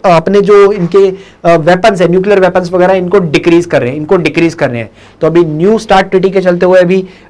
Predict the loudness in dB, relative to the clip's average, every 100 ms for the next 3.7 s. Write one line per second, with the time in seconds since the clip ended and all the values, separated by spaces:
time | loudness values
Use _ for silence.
0 | -8 -2 0 0 -2 -2 -2 0 0 0
1 | 0 2 0 0 -2 0 0 0 0 0
2 | -4 -4 -4 -4 -4 -6 -4 -4 -4 -4
3 | -2 -2 -2 -4 -4 -2 -2